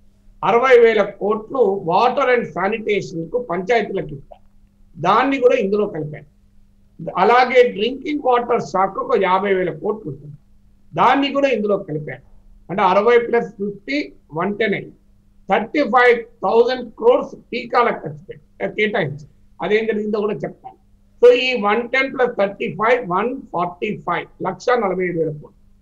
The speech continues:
దానికి డెబ్బై నాలుగు వేల కోట్లు ఇప్పుడు ఆరోగ్య శాఖకి కేటాయించింది కూడా కలిపారు. అంటే, రెండు లక్షల పంతొమ్మిది వేల కోట్లు అయింది అని లెక్కలేశారు.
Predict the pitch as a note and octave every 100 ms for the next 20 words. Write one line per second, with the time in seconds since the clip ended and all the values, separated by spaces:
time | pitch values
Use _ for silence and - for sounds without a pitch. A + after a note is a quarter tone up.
0 | _ _ - E3+ A3 C#4 D#4 D4+ A3+ G3
1 | A#3+ A#3+ A3+ G#3 G3+ G3 F#3 - A#3 A#3
2 | C#4+ A3+ F#3+ G#3 G3+ - F#3 D#3+ - -
3 | G#3 - F3 F#3 F#3+ F3 F3+ G#3 B3+ E3
4 | F3 - - _ _ _ _ - F#3+ A#3+
5 | C#4 G3 G#3+ A#3+ A3 G#3 - - F#3+ A3+
6 | - - _ _ _ _ _ _ - E3+
7 | F3+ F#3 G#3 A3+ A3 G3 F3+ F3 E3 D3+
8 | F#3 G3+ - E3+ D#3 D3+ B3 G3 A#3+ -
9 | B2+ - _